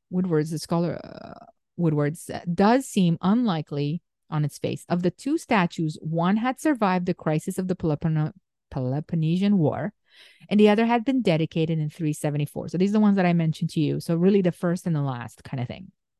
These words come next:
Yet we would have to believe that within a few years, this new statue has not been seen. And so what he's really saying here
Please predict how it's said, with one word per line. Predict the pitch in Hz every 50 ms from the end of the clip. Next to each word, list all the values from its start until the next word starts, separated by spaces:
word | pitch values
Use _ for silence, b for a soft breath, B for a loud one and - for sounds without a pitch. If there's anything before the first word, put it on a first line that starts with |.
| _ _ _ _ _ _ _ _ b b b b b b b _
Yet | 220 226 -
we | 226
would | 226 220 214
have | 202 214 233 262 -
to | - 294
believe | 277 277 240 208 196 185
that | 185 175
within | 175 175 170 170
a | 170
few | - - 220 240
years, | 240 208 165 147 147 160 170
this | 160 - -
new | 175 185 196 220
statue | - - 175 156 156 - - 147 151
has | 147 151 135 143 151
not | 151 139 143 143 - -
been | 143 143 139
seen. | - - - 202 196 151 - - - - - - b b b b b b b b b b -
And | 196 208 202
so | - - 214 214 208 208
what | - 107 202 208 196
he's | - - - 285 311 285 -
really | 240 254 240 233
saying | 208 - - 220 208 208 208 208 220 190
here | - 165 156 160 156 143 175 -